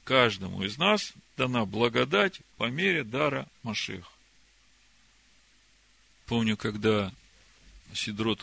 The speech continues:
рукополагал нас на служение в общине Бейт Шалом, у него как бы было такое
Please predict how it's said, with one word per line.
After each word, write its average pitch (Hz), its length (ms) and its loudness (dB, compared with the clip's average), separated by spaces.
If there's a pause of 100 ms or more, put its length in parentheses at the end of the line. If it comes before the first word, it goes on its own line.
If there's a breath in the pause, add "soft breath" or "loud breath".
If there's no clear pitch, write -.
(120)
рукополагал 107 720 -2
нас 104 180 -2
на 98 80 -6
служение 98 480 -2
в 92 80 -4
общине 95 340 -4
Бейт 90 220 -6
Шалом, 120 400 -4 (800)
у 113 120 -4
него 127 240 2
как 120 200 -2
бы 110 140 -4
было 113 280 -2
такое 104 500 -4